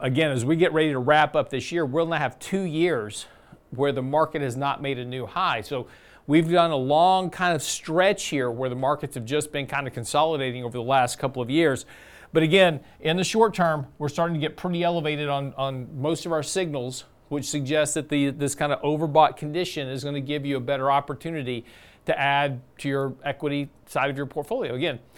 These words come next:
uh, at the moment, absolutely nothing to be worried about. Now, again, headlines are a different story. Lots of concerns moving into next year. And again,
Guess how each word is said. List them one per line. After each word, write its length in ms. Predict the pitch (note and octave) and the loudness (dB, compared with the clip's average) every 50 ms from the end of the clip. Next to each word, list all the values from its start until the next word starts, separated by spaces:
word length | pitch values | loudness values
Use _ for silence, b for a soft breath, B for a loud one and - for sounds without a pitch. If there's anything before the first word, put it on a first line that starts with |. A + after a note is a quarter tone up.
| B B B B - | B B B B 2
uh, 220 | D#3 D#3 D3+ C#3+ - | 4 6 6 6 4
at 140 | F3 E3 | 2 0
the 80 | - D#3+ | 0 4
moment, 400 | D#3+ G3+ B3+ C#4+ A#3 F#3 E3 - - b b b b b b b _ - | 4 4 4 4 2 0 -2 -4 -8 b b b b b b b _ 4
absolutely 440 | E3+ F3+ G3 F#3 - G3+ F#3 F3 | 6 6 6 4 2 -2 0 2
nothing 280 | F3+ F3 F3 F3 F#3 F3 | 2 2 2 2 -2 -4
to 40 | D#3 | -2
be 120 | D3+ D3+ | -2 -2
worried 320 | D3 D#3+ G#3 G#3+ G3 F3 D3+ | 2 4 4 4 4 4 2
about. 320 | A#2 A#2 G#2+ - C3+ - - - - - | 0 0 -2 -2 -8 -14 -20 -20 -16 -8
Now, 240 | C3+ C#3 C#3+ C#3+ | -2 0 2 2
again, 300 | D3 D3 E3+ F3 D3 A#2+ | 2 2 2 0 0 -2
headlines 760 | G#2 A#2 D3 D3+ D3+ D#3 D#3 D#3 D3+ D3+ D3+ C#3 - - - - _ - | 0 0 0 0 0 -2 -2 0 -2 -2 -2 -4 -6 -8 -10 -14 _ -8
are 220 | - B2 B2 B2 B2 | -4 0 0 0 0
a 20 | |
different 380 | A#2 G#2+ B2+ C#3+ C#3 D3+ - - | -2 -2 -2 -2 -2 -4 -8 -8
story. 500 | - - G#3 F#3+ G3+ G3 F#3+ F3+ D#3+ B B B B B B B B | -4 -2 0 2 2 2 2 0 -2 B B B B B B B B
Lots 320 | - C3+ C#3+ D3+ D3 - - | 2 4 4 4 4 0 -6
of 60 | C#3 | -8
concerns 500 | - C#3+ C3+ - - D3+ D3 C#3+ B2+ - | -6 -8 -6 -4 -4 -4 -4 -4 -6 -6
moving 340 | C#3 C#3 C3+ C3 A#2+ C3 B2+ | -6 -4 -4 -4 -6 -6 -6
into 180 | B2+ A#2+ A#2+ | -6 -6 -6
next 300 | A#2+ B2+ C3+ C3+ - - | -6 -6 -6 -8 -8 -8
year. 80 | F#3 F#3 | -8 -6
And 100 | F#3 G3+ | -2 0
again, 160 | A#3 G3+ C#3+ | -2 -2 -2